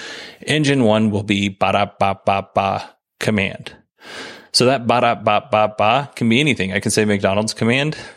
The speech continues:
If it's on, you know, Kilowatt Street, I can say Kilowatt command. If it's on First Avenue, I can say we're First Avenue command.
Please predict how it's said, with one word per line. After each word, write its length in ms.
If 180
it's 200
on, 580
you 120
know, 140
Kilowatt 540
Street, 260
I 60
can 100
say 160
Kilowatt 460
command. 420
If 220
it's 220
on 640
First 380
Avenue, 420
I 80
can 140
say 140
we're 120
First 320
Avenue 320
command. 500